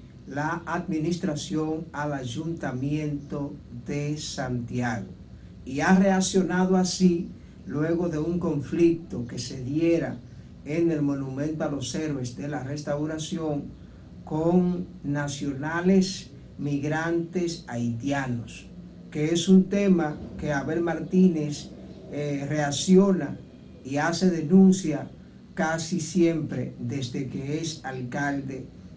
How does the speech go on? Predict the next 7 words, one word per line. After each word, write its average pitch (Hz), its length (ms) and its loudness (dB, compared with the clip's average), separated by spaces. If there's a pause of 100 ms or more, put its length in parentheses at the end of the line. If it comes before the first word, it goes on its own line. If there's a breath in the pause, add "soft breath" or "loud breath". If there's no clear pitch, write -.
(300)
de 143 420 -2 (140)
Santiago. 120 880 -4 (840 loud breath)
Hace 190 360 4
alusión 202 880 6
a 143 160 -6
una 175 380 4
carta 165 580 -2